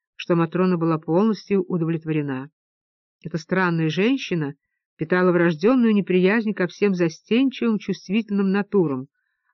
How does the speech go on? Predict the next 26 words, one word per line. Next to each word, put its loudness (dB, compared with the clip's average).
а -2
хорошенькие, -2
нежные -2
и -8
к -14
тому 0
же -2
юные 0
лица -2
были 2
для 0
неё 2
тем 2
более 0
несимпатичны. -6
Правда, 2
ей 6
нечасто 2
доводилось 2
встречать -2
все 4
эти 0
неприятные 0
качества -2
одного 0
человека, 0